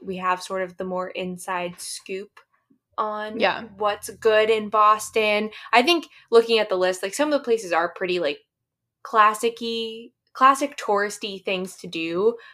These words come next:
Speaker 1: but then some are some hidden gems, 'cause I think Boston's a cool city where you can do both. So we'll get into our recs, what we would do if we were visiting outside of New England,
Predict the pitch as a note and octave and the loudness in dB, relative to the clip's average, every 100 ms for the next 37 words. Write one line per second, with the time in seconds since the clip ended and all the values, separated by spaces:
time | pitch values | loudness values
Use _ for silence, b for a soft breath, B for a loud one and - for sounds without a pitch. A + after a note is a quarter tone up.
0 | B D4 F#4 F#4+ F#4 F4+ F4+ F4+ F4 D#4+ | B -10 -8 -6 -6 -8 -8 -10 -12 -10
1 | E4 D#4+ D#4 E4+ A3 F3+ - B3 C#4 B3+ | -8 -8 -6 -6 -6 -8 -6 -2 -2 0
2 | G#3+ G3 G#3+ G#3 G3 - F#3 F#3 F#3+ F3 | 2 2 -2 -6 -8 -6 -6 -4 -4 -2
3 | F3 E3 E3 E3+ E3+ F3 F3 D#3+ E3 F3+ | -2 -2 -4 -10 -12 -12 -8 -8 -8 -12
4 | _ _ _ _ _ - C4 - - - | _ _ _ _ _ 0 0 0 -4 -6
5 | G#3 G3 G3+ A3 A3 G#3+ G#3+ A3 G3+ G3+ | -4 -4 -2 -2 -2 -4 -2 0 0 0
6 | F#3+ G3 G3+ G3 G#3+ - - - - _ | 2 2 0 -4 -6 -10 -20 -20 -20 _
7 | _ _ _ _ - A3+ G#3+ A3 A3+ A3+ | _ _ _ _ 0 2 2 4 6 6
8 | A3+ A3 A3+ A3+ A3+ G#3 G3+ G3+ G#3 G#3 | 6 6 4 4 2 2 0 0 2 0
9 | A#3 B3+ A#3 G#3 - G#3 G#3 G#3 G#3 G3+ | 0 -2 -2 -4 -2 0 0 -4 -8 -8
10 | G3 G#3 G#3 A#3+ B3+ | -8 -8 -6 -6 -6